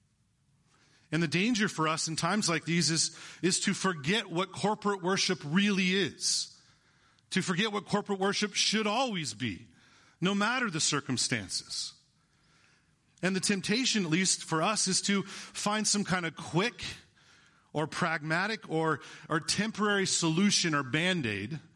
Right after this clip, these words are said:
just to get back what we lost. Just to get to a place where we're, we're comfortable with it and we get back something that we love and that we're familiar with. Instead of asking ourselves, "How can we honor the Lord right now? How do we worship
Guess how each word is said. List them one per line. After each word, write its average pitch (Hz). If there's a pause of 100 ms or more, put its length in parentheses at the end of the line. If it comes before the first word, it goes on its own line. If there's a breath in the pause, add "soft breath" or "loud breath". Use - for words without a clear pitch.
(480 soft breath)
just 214
to 240
get 190
back 165
what 135
we 117
lost. - (1500)
Just 190
to 214
get 202
to 202
a 175
place 175
where 160
we're, 143 (220 loud breath)
we're 135
comfortable 196
with 190
it 185
and 151
we 143
get 160
back 170
something 190
that 170
we 160
love 147 (440 loud breath)
and 143
that 147
we're 139
familiar 135
with. - (420 loud breath)
Instead 180
of 160
asking 156
ourselves, 120 (240 loud breath)
"How 180
can 220
we 220
honor 180
the 147
Lord 127
right 110
now? 98 (1700)
How -
do -
we 175
worship 151